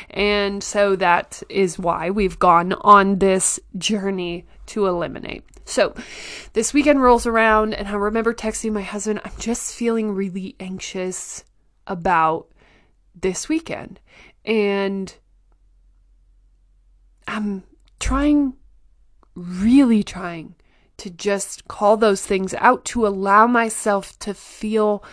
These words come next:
those feelings and to better understand the why behind those feelings. And I think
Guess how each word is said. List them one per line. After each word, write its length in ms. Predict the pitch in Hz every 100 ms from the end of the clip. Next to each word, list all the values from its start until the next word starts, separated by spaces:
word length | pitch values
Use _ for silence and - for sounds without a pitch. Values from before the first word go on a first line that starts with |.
| - - _
those 320 | - 202 196 -
feelings 840 | - - 185 196 285 330 330 - - - -
and 240 | - 240 226
to 100 | 226
better 640 | 185 196 208 233 262 262
understand 1300 | 214 214 214 220 208 - - 208 185 196 254 294 294 - _ _ _ _ _ _ _ _ _ _ _ _ _ _ _ _
the 260 | 185 190 196
why 720 | 180 170 185 196 190 190 185
behind 500 | 175 185 - 170 170
those 220 | 160 165
feelings. 720 | - - 147 175 202 185 - - - -
And 200 | - 220
I 60 | 214
think 520 | - 220 202 196 -